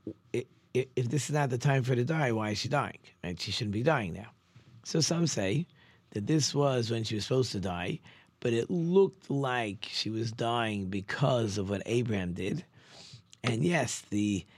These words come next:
the Satan was involved because when a person does a great deed, it doesn't have to be a great deed, any good deed.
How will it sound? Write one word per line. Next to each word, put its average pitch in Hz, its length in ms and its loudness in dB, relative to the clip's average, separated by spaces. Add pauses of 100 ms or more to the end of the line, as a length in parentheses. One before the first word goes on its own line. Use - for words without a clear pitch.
(300)
the 101 220 0
Satan 147 400 0
was 131 160 0
involved 135 960 0 (560)
because 131 1160 0 (1400)
when 117 140 -4
a 123 80 -2
person 143 500 2
does 135 440 0 (120)
a 104 140 -2
great 113 720 -4 (100)
deed, 92 400 -6
it - 1000 -20
doesn't 147 160 0
have 156 100 4
to 139 60 2
be 147 80 2
a 135 40 0
great 135 260 2
deed, - 300 -4
any 165 260 2
good 135 300 0
deed. 101 360 -2